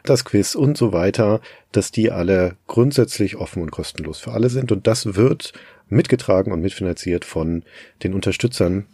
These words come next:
Und hier war das Jahr zweitausendzweiundzwanzig für uns bei Stay Forever das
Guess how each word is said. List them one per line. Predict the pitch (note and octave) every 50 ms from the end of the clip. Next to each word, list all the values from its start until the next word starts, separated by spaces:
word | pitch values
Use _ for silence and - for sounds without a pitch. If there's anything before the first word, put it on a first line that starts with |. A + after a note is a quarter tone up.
| _ _ _ _ -
Und | - A#2+ A2 A2 G#2+ G#2 - - - - - -
hier | - - C3+ C#3+ D#3+ F3 F3 D#3+ D3
war | C3 G#2+ G#2 A2+ B2
das | B2+ A#2+ B2
Jahr | B2+ A2 G#2 A2+
zweitausendzweiundzwanzig | - - G#2+ G2 - G#2 F#2+ - G#2 F#2+ - - - F#2 G2 G#2+ A2+ A2+ - - - F#2+ G2+ A2 - A2+ G2+ -
für | - -
uns | - A2 G#2 -
bei | - F#2+ F#2
Stay | - - - G2 F#2
Forever | - - G2 - F#2+ G2 G#2+ A#2 A#2+ A#2+ B2+ C3+ C3+ B2+ - - - - - _ _ _ _ _ -
das | G#2+ G#2 - - -